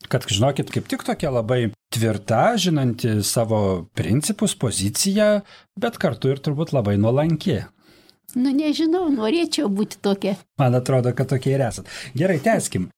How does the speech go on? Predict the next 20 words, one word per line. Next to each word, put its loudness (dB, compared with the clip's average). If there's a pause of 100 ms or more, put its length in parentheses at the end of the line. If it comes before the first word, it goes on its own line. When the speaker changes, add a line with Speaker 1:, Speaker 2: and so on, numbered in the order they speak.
(160)
Speaker 1:
Klausytojams 0
priminsiu, 2
jog 0
kalbame 0
su -2
seserimi 0
Jadvyga 0
Gema 2
Stanelyte, 2
Eucharistinio 0
Jėzaus 0
kongregacijos -4
nare, 0
ir -2 (420)
šiandien 2
kalbamės 2
apie 0
jos 0
ilgą, 2
turtingą 0